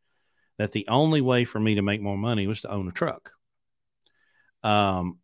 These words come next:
but that was not true, and it remains to be not true.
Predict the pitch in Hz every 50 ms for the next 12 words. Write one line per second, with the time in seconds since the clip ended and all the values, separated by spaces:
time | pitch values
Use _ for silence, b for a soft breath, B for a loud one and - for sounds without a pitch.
0 | _ - 101 110 107 101 98 98 - - _ _ _ _ - 98 107 113 113 -
1 | 110 101 - 120 117 113 104 85 - - 101 87 85 101 123 131 - _ - 95
2 | 95 98 98 92 87 98 104 104 120 143 151 143 123 - - 104 104 95 92 90
3 | 90 87 - - - - 90 85 82 87 107 117